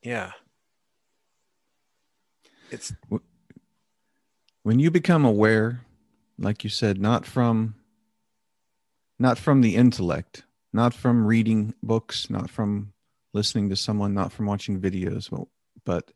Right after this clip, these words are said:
Speaker 2: from your own experience. When you become aware that you are not your thoughts, that is hugely liberating,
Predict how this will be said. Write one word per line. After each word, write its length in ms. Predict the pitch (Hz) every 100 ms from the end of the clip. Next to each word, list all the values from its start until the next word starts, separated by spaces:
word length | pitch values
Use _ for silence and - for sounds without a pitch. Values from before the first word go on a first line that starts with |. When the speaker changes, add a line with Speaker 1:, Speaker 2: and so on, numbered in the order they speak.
| _ _ _
Speaker 2:
from 180 | - 104
your 120 | 104
own 80 | 110
experience. 840 | 101 - - 110 98 82 - - - _ -
When 120 | 95
you 80 | 101
become 280 | 98 107
aware 460 | 95 98 123 123 104
that 220 | 98 87
you 180 | 110 113
are 40 | 104
not 220 | 98 -
your 120 | 90
thoughts, 540 | - 90 98 - - - _ _ _ _ -
that 140 | 107
is 120 | 101 -
hugely 360 | - 104 104
liberating, 680 | 95 98 95 95 90 90 87